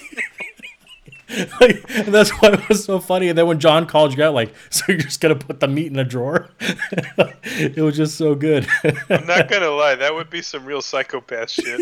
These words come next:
Speaker 1: <laughs> Right? "We'll just save this for later." Pull out,
Speaker 2: Good,
Speaker 1: flump.
Speaker 2: good old meat drawer.
Speaker 1: <laughs> Just unrefrigerated,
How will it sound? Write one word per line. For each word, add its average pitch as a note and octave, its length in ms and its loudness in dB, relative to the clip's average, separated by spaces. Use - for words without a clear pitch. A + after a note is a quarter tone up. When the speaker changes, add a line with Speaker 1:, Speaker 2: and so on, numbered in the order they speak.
Speaker 1:
<laughs> - 80 -16
Right? - 460 -2
"We'll D#3+ 140 4
just E3 180 -2
save D#3+ 220 0
this D#3 120 0
for C#3 140 -6
later." C3+ 320 0
Pull C#3 200 2
out, C3+ 300 4
Speaker 2:
Good, D3+ 240 0
Speaker 1:
flump. C3+ 260 4
Speaker 2:
good D#3 140 0
old D3 200 2
meat C#3 260 -2
drawer. A#2+ 340 -4
Speaker 1:
<laughs> - 840 -14
Just E3 320 -4
unrefrigerated, D3+ 1000 2